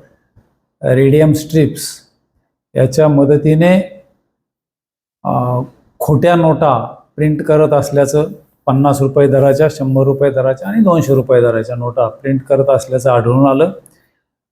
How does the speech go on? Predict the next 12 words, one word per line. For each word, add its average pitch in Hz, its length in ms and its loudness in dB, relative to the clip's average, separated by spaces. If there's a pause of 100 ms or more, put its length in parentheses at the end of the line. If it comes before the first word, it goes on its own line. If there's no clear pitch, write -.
(320)
एकूण 160 420 2
चौदाशे 151 680 2 (140)
त्रेचाळीस 143 560 2
बनावट 139 440 2
नोटा 139 640 -2 (200)
दोन 143 360 0
लाख 143 220 4 (640)
तीन 147 160 -2
हजार 131 300 0
दोनशे 135 340 2
रुपये 139 260 2
किमतीच्या 135 800 0